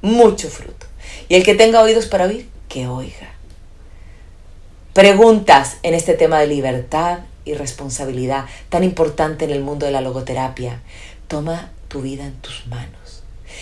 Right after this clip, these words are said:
Deja el labor de este rol de victimismo.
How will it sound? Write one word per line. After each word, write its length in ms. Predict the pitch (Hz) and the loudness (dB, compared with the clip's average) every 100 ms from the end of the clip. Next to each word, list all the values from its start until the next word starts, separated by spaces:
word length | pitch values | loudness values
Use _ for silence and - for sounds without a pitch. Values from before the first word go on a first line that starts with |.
| - - | -18 -16
Deja 360 | 147 190 196 220 | 0 0 2 0
el 120 | 214 | 2
labor 280 | 165 165 170 | 2 0 -2
de 220 | 165 - - - | -6 -10 -14 -14
este 220 | - - 185 | -8 0 2
rol 380 | 156 170 220 | 8 10 10
de 100 | 156 | 6
victimismo. 1000 | 143 143 147 131 147 156 - - 117 117 | 4 0 -6 -4 -4 -4 -6 -6 -8 -8